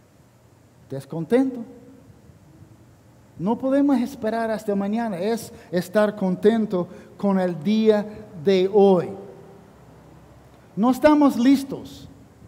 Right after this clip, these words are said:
para los regalos de mañana. Lo que Dios tiene preparado para nosotros mañana llega mañana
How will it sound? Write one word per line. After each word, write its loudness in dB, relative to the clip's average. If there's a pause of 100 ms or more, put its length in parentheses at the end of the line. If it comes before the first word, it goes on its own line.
para 4
los 2
regalos 0
de -4
mañana. -8 (320)
Lo 2
que 4
Dios 4
tiene 2
preparado 2
para 2
nosotros -2
mañana -2
llega 2
mañana -2